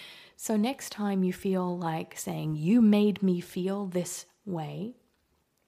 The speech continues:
think again, pause, take responsibility and ownership and show up with curiosity and saying, "Hey, I'm just curious, why did you take three hours when you said you'd be half an hour?"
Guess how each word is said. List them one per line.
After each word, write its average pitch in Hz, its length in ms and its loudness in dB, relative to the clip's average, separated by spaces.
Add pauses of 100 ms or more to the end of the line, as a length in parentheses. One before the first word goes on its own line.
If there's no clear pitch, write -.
(840)
think 220 160 4
again, 165 360 -8 (220)
pause, 160 560 -2 (460)
take 226 260 -4
responsibility 185 1040 -4
and 170 160 -6
ownership 180 680 -2
and 170 120 -2
show 226 280 -4
up 233 220 -6
with - 140 -8
curiosity 190 840 -6
and 185 160 -4
saying, 180 360 -4 (100)
"Hey, 117 300 -8 (340)
I'm 302 60 -6
just - 180 -12
curious, - 480 -2
why 185 380 -4
did 208 180 -4
you 233 60 -4
take 247 240 -8
three 311 280 -8
hours 190 360 -6
when 190 100 2
you 185 80 2
said 185 260 -8
you'd 180 120 -6
be 185 80 -6
half 160 280 -8
an 180 80 -4
hour?" 185 360 -4